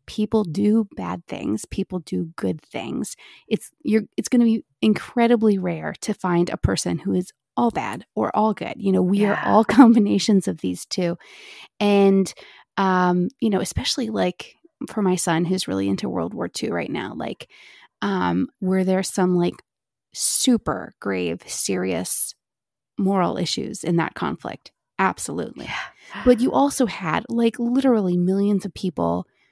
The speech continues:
Speaker 1: who just went to go fight for their country.
Speaker 2: Yeah.
Speaker 1: And it's hard to, like, label a whole side bad when you've got, you know, like, a, a, an eighteen-year-old kid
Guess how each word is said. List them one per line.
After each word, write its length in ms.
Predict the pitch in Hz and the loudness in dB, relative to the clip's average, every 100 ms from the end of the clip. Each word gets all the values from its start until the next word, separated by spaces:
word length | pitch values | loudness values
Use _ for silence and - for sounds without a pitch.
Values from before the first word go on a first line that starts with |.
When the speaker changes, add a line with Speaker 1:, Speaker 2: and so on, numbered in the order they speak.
| _ _ | _ _
Speaker 1:
who 360 | - 208 185 - _ _ | -4 -2 -2 -4 _ _
just 260 | - 226 240 | -6 -4 -2
went 200 | 226 - | -2 -2
to 80 | |
go 120 | 196 180 | -2 -2
fight 220 | - - | -2 -6
for 120 | - | -6
their 140 | 170 - | -8 -8
country. 520 | - - - - 196 _ _ | -10 -10 -10 -12 -14 _ _
Speaker 2:
Yeah. 240 | 165 147 143 - _ | -18 -18 -20 -20 _
Speaker 1:
And 480 | 190 226 226 220 208 - _ _ | 0 4 6 6 4 -2 _ _
it's 240 | - - - | -2 -2 -2
hard 540 | - 226 254 254 233 | -12 -4 2 4 2
to, 140 | - 208 | 0 0
like, 240 | 185 - | 0 0
label 500 | 196 196 202 180 175 | 0 2 2 2 0
a 60 | 180 | -2
whole 300 | - 202 185 | -4 -4 -4
side 640 | - 208 196 190 180 170 - _ _ _ _ _ _ _ - | -4 -2 0 0 0 -2 -8 _ _ _ _ _ _ _ -4
bad 480 | 208 147 135 185 220 | -2 -2 -4 -6 -6
when 180 | - 185 | -2 0
you've 200 | 180 170 | 2 -2
got, 440 | - 196 170 170 - | -4 -2 0 -2 -2
you 100 | 202 | -2
know, 200 | 175 175 | 0 0
like, 280 | 175 180 - | -2 -2 -2
a, 340 | 175 175 190 - _ _ _ _ _ _ _ _ _ _ - | -2 -2 -4 -10 _ _ _ _ _ _ _ _ _ _ -4
a, 200 | 202 175 _ - | -2 -4 _ -2
an 120 | 202 - _ - | -2 -2 _ 0
eighteen-year-old 680 | 202 - 202 180 170 170 - | 0 0 0 2 2 0 -6
kid 560 | - 233 185 175 175 | 0 2 4 2 -2